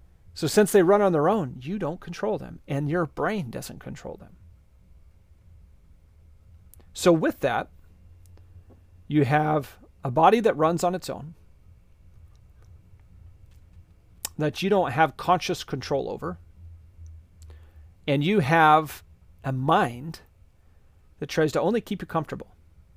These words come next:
and only wants you to stay in one position.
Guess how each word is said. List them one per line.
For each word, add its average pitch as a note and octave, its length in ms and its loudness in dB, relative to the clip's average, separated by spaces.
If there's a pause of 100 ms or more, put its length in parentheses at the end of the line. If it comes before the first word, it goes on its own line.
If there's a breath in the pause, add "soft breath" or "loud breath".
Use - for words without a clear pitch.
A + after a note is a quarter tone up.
(160)
and C#3 100 -10
only F3+ 300 0
wants G3 240 0
you E3 40 -10
to D#3+ 80 -4
stay E3 340 -2
in B2+ 260 -8
one D#3+ 640 -4
position. - 420 -12